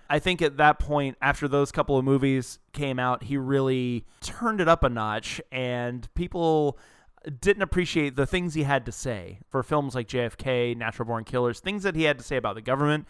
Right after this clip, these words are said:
things he had to say about our society. Maybe those people were misguided in what they thought about him, or maybe they were judging a book by its cover, but I think he really became a polarizing figure in those eighties and nineties films,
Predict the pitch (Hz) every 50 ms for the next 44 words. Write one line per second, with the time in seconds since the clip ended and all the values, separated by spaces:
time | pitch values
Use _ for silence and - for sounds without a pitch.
0 | - - - - - - - 131 131 110 127 123 117 107 107 - 135 123 117 113
1 | 117 110 107 101 - 110 110 - - 113 - - 143 139 139 139 135 139 139 139
2 | 135 - - - - - - - - 156 175 185 175 185 160 143 147 151 170 160
3 | - - 175 156 147 143 135 139 135 131 127 123 117 - - 139 151 151 120 123
4 | 120 139 135 156 160 151 139 131 120 127 - 135 131 127 123 123 120 120 117 127
5 | 120 117 127 131 127 123 127 123 120 127 120 117 117 113 - - - 147 170 185
6 | 185 156 131 113 113 110 107 120 117 117 123 123 117 110 110 - - - - -
7 | - 143 147 151 143 143 135 131 127 - 147 143 135 117 127 139 131 127 120 -
8 | 135 127 117 143 135 - - 131 120 117 113 - - - 156 147 143 127 113 -
9 | 135 127 123 117 - - - - - - - 139 139 - 196 196 190 170 139 156
10 | 156 143 156 165 165 160 147 139 - - 143 131 117 98 - - - - 165 160
11 | 156 147 135 127 123 120 120 117 107 - - 165 165 156 131 123 113 104 98 95
12 | - - - - - - - - 151 143 139 135 131 127 117 - - 139 135 131
13 | 131 127 117 117 120 117 113 120 123 131 131 123 123 117 107 - - - 120 117
14 | 113 113 113 113 107 -